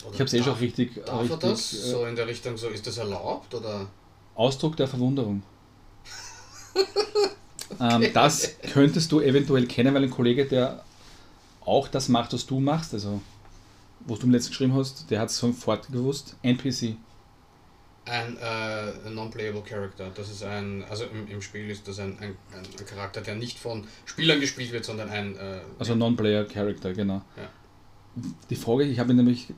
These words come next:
Speaker 2: wie verwendet man das dann in, in dem, im Alltag? Ist es so wie der Trottel oder ist es wie so, du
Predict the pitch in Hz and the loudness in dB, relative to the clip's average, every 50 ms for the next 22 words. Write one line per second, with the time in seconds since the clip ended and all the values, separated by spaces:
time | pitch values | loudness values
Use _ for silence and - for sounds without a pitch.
0 | - - 123 113 117 117 113 113 110 104 104 110 110 107 113 107 - - 110 104 | -8 -6 -2 -2 -2 -2 -2 -4 -4 -2 -2 -2 -2 -2 -4 -4 -4 -4 -2 -2
1 | 104 120 117 107 107 107 101 92 82 - - - - - - - 98 101 107 - | 0 0 0 0 2 0 0 -2 -4 -12 -20 -20 -20 -18 -12 -10 -6 -6 -6 -6
2 | - - 120 117 - 90 110 139 - - 95 87 85 - - - - - - - | -6 -6 -6 -6 -6 -4 -6 -6 -6 -6 -8 -8 -8 -12 -18 -20 -20 -20 -20 -20
3 | - _ - - - - - - - - _ _ _ _ - - - - - 110 | -20 _ -20 -20 -20 -20 -20 -20 -20 -20 _ _ _ _ -20 -20 -20 -12 -8 -6
4 | 107 107 104 101 104 104 107 107 113 110 104 - - 95 95 101 - - 160 135 | -4 -4 -4 -4 -2 -2 0 0 0 -2 -2 -2 0 0 0 0 2 2 2 2
5 | 123 127 123 120 120 113 117 107 107 120 117 113 120 117 113 113 113 104 110 - | 2 2 2 2 2 0 -4 -6 -2 -4 -4 -2 0 0 2 2 0 -2 -4 -6
6 | 113 107 | -6 -6